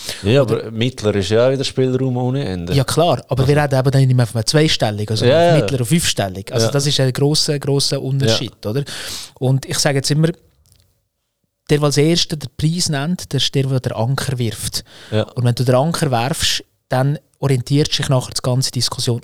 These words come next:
Speaker 2: um den Betrag. Ja? Das heisst, das kennt jeder vom, vom Geschäft. Oder jetzt nehmen wir mal wieder das Beispiel vom Auto.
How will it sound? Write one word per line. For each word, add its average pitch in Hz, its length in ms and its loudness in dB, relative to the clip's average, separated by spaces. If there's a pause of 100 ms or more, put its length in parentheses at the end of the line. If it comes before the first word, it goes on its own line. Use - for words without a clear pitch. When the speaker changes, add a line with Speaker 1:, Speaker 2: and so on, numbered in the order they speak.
(120)
Speaker 2:
um 127 300 0 (200)
den 113 160 -2 (260)
Betrag. - 580 -4 (360)
Ja? 98 160 -6 (500)
Das - 180 0
heisst, 139 320 0 (380)
das 131 140 -4
kennt 131 300 -2
jeder 165 460 2
vom, 120 300 -4
vom 113 160 -4
Geschäft. - 440 -2
Oder 131 120 -8
jetzt - 140 -4
nehmen 135 140 2
wir 131 40 2
mal 131 140 0
wieder 131 120 0
das - 100 -4
Beispiel 147 280 -2
vom 127 120 -2
Auto. 175 420 2